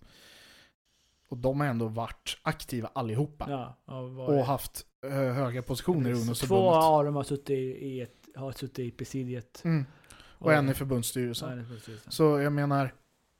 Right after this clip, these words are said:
Speaker 2: du hade stött på de här tre personerna ändå. Så
Speaker 1: Ja.
Speaker 2: någon här kommer bli partiledare för ditt parti en gång.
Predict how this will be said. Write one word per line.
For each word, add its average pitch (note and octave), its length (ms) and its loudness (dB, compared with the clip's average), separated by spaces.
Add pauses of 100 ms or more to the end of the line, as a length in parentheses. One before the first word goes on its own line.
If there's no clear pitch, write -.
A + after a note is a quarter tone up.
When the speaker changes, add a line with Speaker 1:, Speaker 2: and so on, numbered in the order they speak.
(100)
Speaker 2:
du D3 200 4
hade C#3 180 4
stött - 380 -4
på E3+ 200 6
de B2 160 2
här A2 280 -6 (180)
tre B2+ 220 -4
personerna A#2+ 480 -4
ändå. D#3 260 -2
Så C#3+ 120 -6
Speaker 1:
Ja. B2+ 200 -6 (480)
Speaker 2:
någon A3 500 8
här D3 300 2
kommer C3 360 -2
bli A#2 140 -2
partiledare C3+ 680 0
för A#2+ 120 -10
ditt - 200 -10
parti D#3 280 0
en A2 100 -4
gång. G#2 100 -12